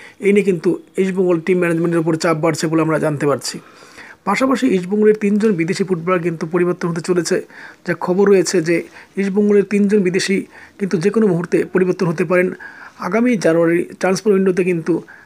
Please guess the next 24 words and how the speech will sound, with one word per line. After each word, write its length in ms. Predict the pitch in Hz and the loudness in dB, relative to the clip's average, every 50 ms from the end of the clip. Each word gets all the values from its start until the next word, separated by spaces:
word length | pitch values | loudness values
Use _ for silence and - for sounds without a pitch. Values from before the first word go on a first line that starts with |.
| _ _ _ _ - - | _ _ _ _ -12 -8
ইস্টবেঙ্গলে 440 | 185 170 190 185 220 202 196 190 185 | -8 -8 -4 -2 0 2 2 2 2
আসছেন। 400 | 165 165 - - 190 170 165 - - - _ _ _ - 165 | 2 0 0 0 -2 -2 -2 -4 -8 -14 _ _ _ -8 -6
আপনাদের 280 | 165 - 196 175 165 156 | -4 -4 -2 -2 0 0
আগেই 160 | 156 180 190 | 2 2 2
বলেছিলাম 520 | 180 175 175 165 185 175 175 175 175 160 | 2 2 2 2 2 0 0 0 0 0
যে 160 | 156 160 156 156 - - _ _ _ _ _ _ _ _ _ _ - - _ - | 0 0 0 0 -2 -6 _ _ _ _ _ _ _ _ _ _ -20 -20 _ -6
ইস্টবেঙ্গলে 380 | 156 147 151 151 170 175 175 165 | -6 -4 -2 0 0 0 2 0
কিন্তু 240 | 175 165 156 - | 0 -2 -2 -4
তিনজন 340 | 160 - 202 196 196 208 208 - | -4 -2 0 2 2 2 2 2
footballer 420 | 196 160 160 175 170 160 185 196 - - - - - - - - - - - - | 0 0 2 2 2 2 2 -2 -6 -14 -20 -20 -20 -20 -20 -20 -20 -20 -4 2
পরিবর্তন 320 | 185 185 185 175 180 190 | 4 4 4 4 4 2
হবেন, 280 | 165 156 165 180 196 180 | 0 0 2 0 0 2
তাদের 180 | 170 160 165 170 | 2 2 2 2
মধ্যে 220 | 175 165 165 165 | 2 0 2 2
অবশ্যই 280 | 160 170 160 - 185 160 | 2 2 0 0 0 0
নাম 180 | 160 160 160 | 2 2 2
রয়েছে 220 | 165 165 160 - 160 | 2 2 2 0 -4
Franjo 440 | - - 165 160 160 156 170 170 | -4 -2 -2 0 0 0 0 0
Prince, 320 | 165 - 175 180 185 185 175 - - - - - - - - - - - | 0 0 2 2 2 0 -2 -6 -8 -12 -16 -20 -20 -20 -20 -20 -14 -4
ড্যানিয়েল 340 | 143 170 170 180 180 170 160 | 0 0 2 4 4 2 2
চিমা 460 | 160 - - 208 202 208 202 214 208 - - - - - - - | 2 2 2 2 4 4 2 0 -2 -4 -8 -14 -18 -16 -8 -4
এবং 240 | 185 175 170 165 - | -2 0 0 0 -2
আমির 360 | 185 185 185 190 190 190 - - - - _ _ - - - - - - - - - - - 160 | -2 0 2 2 2 2 0 -4 -10 -18 _ _ -20 -20 -20 -20 -20 -20 -20 -20 -20 -12 -4 0
ডারভেচিপ, 520 | 180 180 175 - 208 202 - - 143 | 0 0 2 2 0 0 0 0 -4